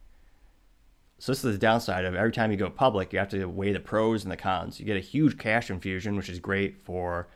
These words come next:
reinvesting in the company, building out infrastructure. Many restaurants do that where they build out thousands of stores.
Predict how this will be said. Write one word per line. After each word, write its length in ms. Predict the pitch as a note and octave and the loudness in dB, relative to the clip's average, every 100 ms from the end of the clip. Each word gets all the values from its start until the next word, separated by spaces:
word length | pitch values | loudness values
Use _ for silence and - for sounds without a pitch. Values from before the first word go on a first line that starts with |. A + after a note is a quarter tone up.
| - - - - - | -20 -20 -20 -20 -6
reinvesting 400 | - A#2 A2 G#2 | 2 4 4 2
in 40 | F#2+ | -2
the 60 | F2+ | 0
company, 360 | A#2 A2+ A#2 | 0 2 2
building 240 | G2+ G2 G2 | 2 0 0
out 120 | F2 | 0
infrastructure. 920 | G2+ G2+ - G2+ G2 - G2 G2 F#2 - | -2 -2 -2 0 0 0 2 2 0 -4
Many 260 | E2 G#2+ | -4 -2
restaurants 460 | G2 F#2+ - F#2+ F#2 | 0 -2 -2 -2 -4
do 160 | G2 F#2+ | -6 -2
that 180 | F#2+ | -2
where 80 | F#2 | -2
they 60 | E2+ | -6
build 200 | E2 F2+ | -6 -4
out 200 | F2 - - - | -4 -6 -20 -6
thousands 320 | G2 F2 D#2+ | -4 -4 -8
of 80 | - | -6
stores. 640 | - B2 B2 A#2+ A#2 - | 0 4 4 4 0 -6